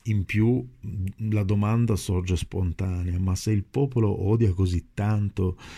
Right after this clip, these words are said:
il governo cubano e il suo presidente per le, per, eh, per, per questo tipo di dittatura, perché il presidente scende in strada e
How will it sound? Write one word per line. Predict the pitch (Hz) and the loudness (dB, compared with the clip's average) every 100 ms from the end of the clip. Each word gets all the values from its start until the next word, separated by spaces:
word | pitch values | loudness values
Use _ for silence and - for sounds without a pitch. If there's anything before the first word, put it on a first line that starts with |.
| - | -12
il | - 98 | -4 -2
governo | 92 95 107 107 98 | 2 4 4 4 2
cubano | 92 92 92 104 113 113 101 - _ _ | 0 -2 2 2 4 2 0 -4 _ _
e | 107 | -2
il | 101 90 | -2 -2
suo | - 101 | -4 -4
presidente | - 92 - 95 95 85 80 - 82 - | -2 -2 0 0 0 0 -4 -4 -4 -2
per | 98 98 90 | 0 0 0
le, | 90 95 92 87 - - - - - - | 0 2 0 -2 -6 -18 -18 -20 -18 -6
per, | 101 98 | -2 0
eh, | 90 87 87 95 98 | -2 -4 -4 -6 -8
per, | - 104 - _ | -8 -10 -10 _
per | - 101 - | -6 -4 0
questo | 110 98 107 90 | 0 2 0 0
tipo | 110 98 101 | -2 0 2
di | 95 | 2
dittatura, | 92 87 92 - 95 90 85 | 2 0 -2 -2 -2 -2 -4
perché | - 147 - 107 92 73 - - _ _ - _ _ - | -2 -2 0 -2 -4 -6 -14 -20 _ _ -20 _ _ -6
il | 107 - | -4 0
presidente | 113 - 101 92 107 107 95 | 4 4 4 2 2 2 0
scende | - - 101 101 95 | -4 -2 0 2 2
in | 87 | 0
strada | - - - 92 95 98 101 107 - - - - - _ _ _ _ - _ _ | -4 -2 0 2 0 2 2 0 -4 -16 -20 -20 -20 _ _ _ _ -20 _ _
e | 104 101 107 107 | 0 2 2 0